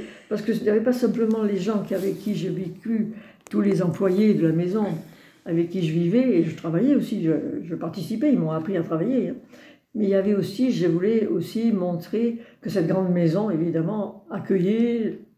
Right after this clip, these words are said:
la famille, aussi bien la famille d'Algérie, l'été, que la famille de, des Pyrénées et de Bigorre. Et il y avait, euh, un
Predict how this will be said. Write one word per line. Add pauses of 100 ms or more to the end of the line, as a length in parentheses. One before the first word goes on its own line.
la
famille,
aussi
bien
la
famille
d'Algérie, (500)
l'été, (520)
que
la
famille
de, (120)
des
Pyrénées
et
de
Bigorre. (580)
Et
il
y
avait,
euh, (800)
un